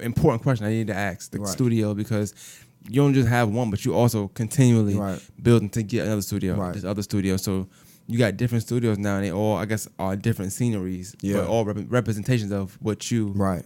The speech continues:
Speaker 1: your mind.
Speaker 2: Right.
Speaker 1: So you can do different scenes in different studios.
Speaker 2: Yeah, like, one building has different scenes. One building got nothing but scenes and stuff, and they got four recording studios in it, and it got multiple scenes, multiple sets in it. The other building has a live stage and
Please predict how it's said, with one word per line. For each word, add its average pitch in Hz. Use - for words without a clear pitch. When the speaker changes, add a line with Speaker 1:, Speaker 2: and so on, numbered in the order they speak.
Speaker 1:
your 120
mind. 95
Speaker 2:
Right. 95
Speaker 1:
So -
you 117
can 117
do 120
different 117
scenes 131
in 104
different 107
studios. 110
Speaker 2:
Yeah, 110
like, 98
one 120
building 127
has 110
different 107
scenes. 101
One 113
building 113
got 101
nothing 101
but 92
scenes 101
and 90
stuff, 92
and 85
they 92
got 87
four 107
recording 107
studios 95
in 95
it, 92
and 90
it 92
got 90
multiple 95
scenes, 95
multiple 95
sets 92
in 87
it. -
The 82
other 101
building 104
has 92
a 85
live 90
stage 90
and 82